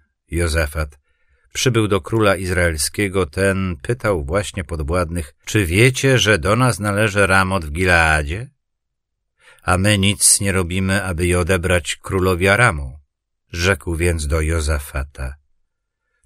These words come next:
"Czy wyruszysz ze mną do walki o Ramot w Gileadzie?" Jozafat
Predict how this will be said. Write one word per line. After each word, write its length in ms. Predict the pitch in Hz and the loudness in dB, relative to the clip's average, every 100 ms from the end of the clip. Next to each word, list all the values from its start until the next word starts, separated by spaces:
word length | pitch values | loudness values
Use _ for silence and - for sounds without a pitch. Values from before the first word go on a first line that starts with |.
| - | -2
"Czy 220 | 104 107 | 2 4
wyruszysz 520 | 107 107 113 127 90 | 4 2 2 0 0
ze 220 | 85 104 | 0 0
mną 240 | 104 104 90 | 2 0 0
do 140 | 98 | 2
walki 540 | 95 101 95 - 98 - | 4 4 2 -4 -12 -8
o 280 | 98 92 92 | -4 -2 2
Ramot 440 | 95 87 82 73 | 4 2 -2 -6
w 40 | |
Gileadzie?" 760 | 71 90 85 80 78 76 73 80 _ _ _ _ _ _ _ _ _ | -4 -2 0 0 0 -2 -4 -6 _ _ _ _ _ _ _ _ _
Jozafat 640 | 90 101 85 95 - 87 | 0 2 2 -2 -2 -6